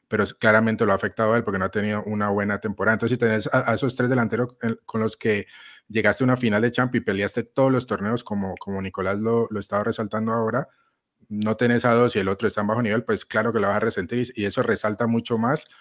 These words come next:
em, eh, los errores de la defensa y un mediocampo que no arranca, ¿no? Le han hecho muchos goles a la defensa, tal vez están exigiendo mucho más los laterales como, ah, como Arnold, ¿no? Este, que sube mucho y, y no baja y de pronto, pues,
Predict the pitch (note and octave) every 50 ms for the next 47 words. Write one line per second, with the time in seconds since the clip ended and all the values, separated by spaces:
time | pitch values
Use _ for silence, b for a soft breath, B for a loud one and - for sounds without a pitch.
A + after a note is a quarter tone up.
0 | b b b b b - - _ - A2+ A2 A2 G#2+ G#2+ G#2+ G2+ G2 G2+ G2 F#2
1 | - - G#2+ G2+ G2 F#2 G#2 G#2 G#2 F#2+ F#2+ G2 G#2 G#2+ A2+ G#2+ G2+ F2+ F2 -
2 | G#2 A2 A#2 - G#2+ G2 F#2+ F#2 F#2+ G#2 G#2+ G2 - - F#2 F2+ - - - G2+
3 | F#2 F#2 F2+ G2 A2 A2+ A2 - E2+ F#2 G#2 G#2+ G2+ G2 F2+ F#2+ G2 - A2+ G#2+
4 | A2+ A#2+ A#2 - A2+ A2 A2+ A2+ G2+ A2 G#2 F#2+ F#2+ A2+ - B2 A#2+ A#2+ - -
5 | B2 B2 B2 B B B B B B B - G#2+ G#2 G#2 G#2+ G2+ A2 - - A#2
6 | A2 A2 A2 - A2+ - - G#2 F2+ G2+ F#2+ G#2 G#2 G#2+ G#2+ - - G2+ G#2+ G#2+
7 | G#2 G#2 G#2 G2 - F#2+ F#2 F#2+ G2+ A2 A2+ A2 G#2 - - G2 F#2+ F#2+ F#2+ G2
8 | F#2+ F#2 F#2 _ _ b b b b b b b - F#2 F#2 F#2 F#2 F2+ F#2 -
9 | - - G2 F#2 F#2 F#2 G2 G#2 A2 A2+ A2 A#2+ B2 C3 B2+ B2+ - A2 G#2+ A#2
10 | C3 C#3 G#2+ F#2+ - - - G#2+ G2 F#2 - G2 F#2+ F#2+ F#2 F2 F2 - G#2 G2+
11 | G#2 G#2+ G#2 G#2 G#2 G2+ - A2+ G#2+ G#2 G2+ G2 G2+ F#2+ F#2+ G2 G2 G2+ G#2+ G#2
12 | - B2+ C3 B2+ A2 G2+ F#2+ F2+ - - F#2+ F#2+ G2 - A2+ - - G2+ F#2+ F#2+
13 | -